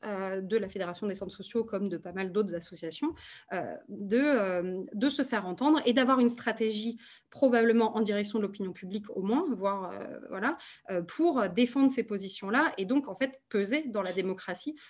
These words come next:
pour dénoncer, euh, les, les, les, les projets de société non démocratiques et, qui, et, et, euh, inégalitaires, et cetera. Et donc là, on, on, on en vient aux questions de la stratégie, de comment on agit démocratiquement dans une société, euh,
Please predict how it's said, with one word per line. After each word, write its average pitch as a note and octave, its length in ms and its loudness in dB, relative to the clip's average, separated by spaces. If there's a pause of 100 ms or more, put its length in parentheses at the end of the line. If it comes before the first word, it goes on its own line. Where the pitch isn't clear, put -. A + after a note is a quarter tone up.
(120)
pour C#4+ 300 0 (320)
dénoncer, A#3 680 4 (180)
euh, F#3+ 260 -2
les, F#3+ 320 2
les, F#3 180 -2
les, F#3 140 -2
les G3 120 -2
projets G3 240 -4
de G3 60 -8
société G3 380 -6
non B3 120 6
démocratiques G3+ 600 -4
et, G#3+ 80 -4
qui, G3 220 -10
et, F#3 440 -6
et, F3 80 -8
euh, E3+ 40 -10 (160)
inégalitaires, F#3 640 -4
et A3+ 80 -6
cetera. - 360 -18 (640)
Et A#3 80 4
donc C4 180 4
là, E4+ 180 6
on, A3+ 340 4
on, A3+ 400 2
on A3 100 2
en A3+ 120 4
vient C#4 200 8
aux B3 60 8
questions B3+ 260 2
de B3+ 60 6
la G#3+ 80 2
stratégie, A#3 500 0
de B3 80 -2
comment A3 260 0
on G#3+ 140 4
agit A3 300 4
démocratiquement G#3+ 600 -4
dans G3+ 140 -4
une F#3+ 320 -8
société, G#3 600 -6
euh, F3+ 100 -4